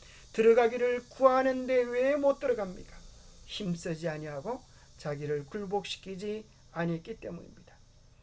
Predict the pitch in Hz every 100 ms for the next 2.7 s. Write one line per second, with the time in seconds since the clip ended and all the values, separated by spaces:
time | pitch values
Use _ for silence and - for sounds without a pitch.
0 | - - - - 175 180 180 175 180 190
1 | 175 180 185 190 175 196 185 180 190 190
2 | 190 190 196 190 196 202